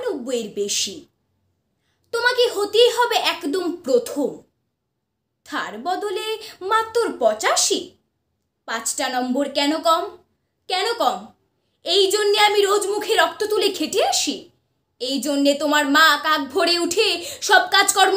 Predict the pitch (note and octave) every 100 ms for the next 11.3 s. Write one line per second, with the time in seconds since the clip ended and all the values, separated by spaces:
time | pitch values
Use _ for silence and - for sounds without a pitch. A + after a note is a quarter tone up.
0 | G#4 G#4 G#4+ A4+ G4 - - G#4+ A4 A4+
1 | A4 G#4+ G#4 A4 G#4+ A4+ A4 A4 G4 -
2 | A4 A4+ - C#4+ - - D5 F5 - -
3 | - _ _ _ _ - G3+ - B4 G4
4 | A#3+ - - _ _ _ _ - D3+ -
5 | - G#3+ A#3 A3+ A#3 F#3+ B3 C#4 D#4 F4
6 | D4 - C#4+ C#4+ - D4+ D4+ E4 D4 D#4
7 | - G#4+ G4+ A#4+ A4+ - - - G#4+ F4
8 | F#4+ F#4 B3+ G4+ G#4 G4+ D#4+ - G#4+ -
9 | G#4 - A#4 C#5 D#5+ - - D#4 F#4+ G#4+
10 | G#4+ G#4+ G4+ G4+ G#4 A4 C#5 E5+ - -
11 | G4+ G#4+